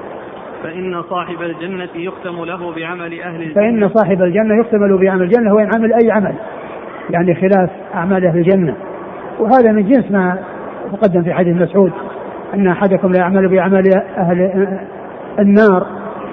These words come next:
Speaker 2: حتى ما يكون بينه وبين الله ذراع، فيسبق عليه الكتاب فيعمل بعمل الجنة، فتكون العبرة في النهاية، وعلى العكس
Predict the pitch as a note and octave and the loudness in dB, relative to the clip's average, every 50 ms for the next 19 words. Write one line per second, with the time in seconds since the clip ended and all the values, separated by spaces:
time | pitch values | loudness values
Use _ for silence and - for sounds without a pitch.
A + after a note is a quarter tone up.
0 | - - C4+ C#4 - B3+ B3 A#3 A3+ G#3+ G3 - A3 G#3+ G3+ A3 A3 G#3+ F#3+ G#3 | -4 2 2 4 6 6 6 6 6 6 6 4 2 4 6 4 4 4 4 4
1 | G#3 G3+ G3+ G3 G3 G3+ F#3+ F3+ F3 F3 F#3 F3+ F3 - - - - - - - | 6 6 6 6 6 6 6 6 4 4 2 2 0 -6 -12 -14 -14 -14 -14 -14
2 | - - - - A#3+ A#3+ B3 A#3+ A#3+ A#3+ A3 - G#3 G3+ F#3+ G3 F#3+ F#3 E3 B3 | -14 -14 -2 2 6 6 6 6 6 2 -2 2 4 4 4 4 2 4 4 4
3 | A3+ A3 A#3 A#3 A3 G#3+ G#3 G3 G#3+ G3 G3 F#3+ F#3 F#3 E3+ F#3 F#3 E3+ D3 B2 | 6 6 4 6 6 4 4 4 4 4 6 4 4 4 6 4 2 2 0 -4
4 | - - - - - - - - - - - - - - - - F#3+ F#3+ G#3 G3 | -8 -10 -14 -14 -12 -12 -12 -14 -14 -14 -14 -14 -14 -12 -4 -4 -2 0 2 2
5 | G#3 G#3 G#3 G#3+ G3+ G3 D#3 G3 G3 F#3+ F#3 E3+ F3 F#3 D#3+ C#3+ C3 C3+ F#3 A3+ | 4 4 4 4 4 4 4 2 4 4 4 4 4 4 2 2 0 2 2 2
6 | A#3 A#3+ A3+ G#3 A3 - | 4 4 4 4 4 2